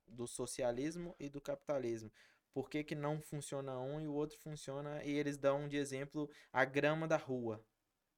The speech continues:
tipo, que fica alta e tal, e ninguém controla. É, e a grama da sua casa tá sempre verdinha e bem podada, porque é o que tá dentro da sua propriedade, cara.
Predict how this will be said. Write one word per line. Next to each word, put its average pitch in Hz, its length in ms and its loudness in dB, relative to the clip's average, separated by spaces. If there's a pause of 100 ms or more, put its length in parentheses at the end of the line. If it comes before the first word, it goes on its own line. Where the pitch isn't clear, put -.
tipo, 117 720 0 (160)
que 117 140 -4
fica 120 300 0
alta 143 440 6
e - 20 -12
tal, 147 320 6
e 147 60 2
ninguém 139 320 -2
controla. 123 880 6 (440)
É, 113 560 8
e 127 80 8
a 127 100 12
grama 135 300 4
da 131 140 4
sua 131 180 0
casa 131 300 4
tá 139 100 0
sempre 139 300 -6
verdinha 135 460 -2
e 135 40 -4
bem 135 160 -2
podada, 117 760 2
porque - 140 -4
é - 20 -2
o 185 40 -2
que - 60 -20
tá 190 100 -4
dentro 165 160 -6
da 185 60 -6
sua 180 120 -8
propriedade, 147 680 -2
cara. 101 200 -4